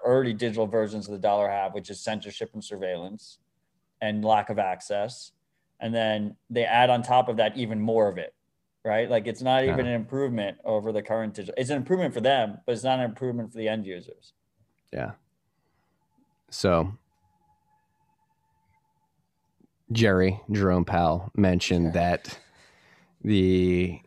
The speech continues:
Speaker 2: Federal Reserve plans on releasing a C B D C white paper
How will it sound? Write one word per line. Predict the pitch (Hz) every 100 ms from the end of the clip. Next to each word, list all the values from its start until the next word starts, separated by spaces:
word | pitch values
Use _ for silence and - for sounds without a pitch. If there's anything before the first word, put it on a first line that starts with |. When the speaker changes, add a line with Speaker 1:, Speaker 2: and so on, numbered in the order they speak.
| _ _ _ _ -
Speaker 2:
Federal | - - 110 98
Reserve | 95 90 92 92 90
plans | - 101 98 104 104
on | 98
releasing | 98 98 98 98 92
a |
C | 90 92
B | 90
D | 82
C | - 82
white | 85 78
paper | - 76 - 73 92